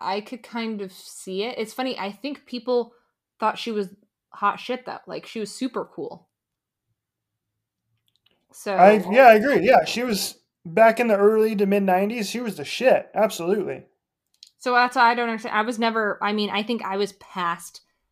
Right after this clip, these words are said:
Speaker 1: that era. You know, when, when I was born and everything, I was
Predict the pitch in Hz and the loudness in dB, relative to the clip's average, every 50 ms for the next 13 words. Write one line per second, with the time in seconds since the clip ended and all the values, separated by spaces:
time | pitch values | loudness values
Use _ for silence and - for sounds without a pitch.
0 | _ _ _ - 180 185 180 175 170 - 170 165 165 165 165 175 196 190 _ _ | _ _ _ -10 -6 -4 -4 -4 -4 -6 -10 -10 -8 -8 -8 -8 -10 -12 _ _
1 | _ _ _ _ _ _ _ _ _ _ _ _ _ _ _ _ _ _ _ _ | _ _ _ _ _ _ _ _ _ _ _ _ _ _ _ _ _ _ _ _
2 | - 208 196 190 185 185 190 208 208 190 190 190 185 180 - 190 196 196 190 185 | -6 -6 -4 -2 -2 -2 -4 -4 -6 -6 -8 -8 -8 -8 -8 -6 -4 -4 -2 -4
3 | 190 185 - 190 185 185 185 185 190 185 180 180 185 185 185 175 175 170 165 175 | -6 -6 -6 -2 -2 -2 -2 -2 -4 -4 -4 -4 -4 -6 -6 -8 -8 -10 -12 -12